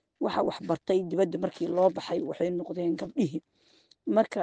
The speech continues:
ee, waxaad noo soo noqon doona haddii Ilaahay yiraahdo, gabdho mutacalimiina, wax bartay, ee, qiimo badan leh ayaa noo soo noqon doona. Kuwaas ayaa dabooli doona baahida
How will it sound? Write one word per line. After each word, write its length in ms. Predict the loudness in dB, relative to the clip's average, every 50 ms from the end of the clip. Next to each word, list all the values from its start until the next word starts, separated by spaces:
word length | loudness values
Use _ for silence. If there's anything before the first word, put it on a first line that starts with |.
| -4 -4 -4
ee, 380 | -2 0 2 2 4 4 2
waxaad 360 | 0 0 -2 -2 -2 -2 -2 0
noo 200 | 0 2 2 2
soo 180 | 2 2 0 0
noqon 340 | 0 -2 -4 -4 -6 -4 -2
doona 280 | -2 -2 -2 -4 -6 -6
haddii 320 | -8 -8 -6 -4 -4 -4 -2 -2
Ilaahay 360 | -2 -2 -2 0 0 0 0 0
yiraahdo, 480 | -2 -6 -6 -6 -8 -8 -6 -6 -6 -8 -8 _ _ _ _ _ _ _ _ -6
gabdho 260 | -4 -2 0 2 2
mutacalimiina, 800 | 2 2 0 -4 -4 -4 -4 -2 -2 0 0 0 0 0 -2 -2 -4 -8 -14 _ _ _ _ _ -4
wax 180 | -2 -2 -2 -2
bartay, 460 | -2 -2 -2 -2 0 _ 2 2 2 2 -2 -8 _ _ _ _ _ _ _ _ -2
ee, 760 | 0 2 4 4 4 4 4 4 4 4 4 4 2 2 0
qiimo 460 | -2 -2 -2 0 0 0 0 0 0 -2 0
badan 340 | 0 0 0 0 0 -2 -2 -2
leh 140 | -2 -4 -4 -6 _ _ _ _ _ _ _ -20 _ _ -4
ayaa 280 | 0 2 2 2 2 2
noo 220 | 2 2 2 0
soo 260 | 0 0 2 2 2
noqon 380 | 2 0 -2 -4 -4 -4 -2 -2 -2
doona. 340 | -4 -4 -6 -6 -6 -6 -10 -16 _ _ _ _ _ _ _ _ _ 0
Kuwaas 320 | 4 4 4 4 4 0 -2
ayaa 260 | -2 2 2 2 2
dabooli 460 | 2 2 2 4 6 8 8 6 6 2
doona 440 | 0 0 2 2 2 2 2 0 -2 _ _ _ _ _ _ _ _ -6
baahida 560 | -4 -2 0 0 -2 -2 -2 0 2 2